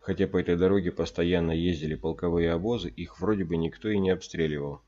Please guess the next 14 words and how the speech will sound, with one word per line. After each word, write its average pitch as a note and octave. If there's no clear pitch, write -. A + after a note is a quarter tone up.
но F2
я A#2
всё -
равно G#2+
распорядился F#2
осуществлять -
обследование F#2
прилегающих E2
к D#2+
дороге E2
местности F#2+
по -
полной F2
программе. D#2